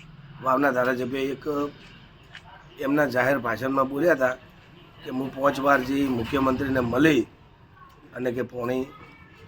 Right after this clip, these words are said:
ચાલુ કરાવીશ. તમે અત્યારે જે સણવા ડિસ્ટ્રિક્ટ કેનાલ અને જે અમુક આ પેંબુડી રોડમાં આવે એ કેનાલો જે છે ને,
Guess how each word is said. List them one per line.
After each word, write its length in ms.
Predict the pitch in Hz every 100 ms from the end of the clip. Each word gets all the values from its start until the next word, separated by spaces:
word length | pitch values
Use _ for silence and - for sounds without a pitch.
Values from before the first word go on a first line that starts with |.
| -
ચાલુ 360 | - 120 131 135 - - -
કરાવીશ. 440 | 139 143 123 - - - - - - - - -
તમે 240 | 151 156 160
અત્યારે 640 | 151 156 160 170 170 170 - - -
જે 100 | 143
સણવા 340 | 139 139 147 151
ડિસ્ટ્રિક્ટ 540 | 143 139 - 160 -
કેનાલ 360 | 147 156 156 165 - - - - - - - -
અને 140 | 147
જે 220 | 131 151 156
અમુક 340 | 143 151 160
આ 220 | 151 147
પેંબુડી 440 | 135 120 120 143 143
રોડમાં 480 | 143 143 143 135
આવે 160 | 143 143
એ 40 |
કેનાલો 400 | 139 139 139 143
જે 160 | 135 139
છે 160 | 147 208
ને, 200 | 160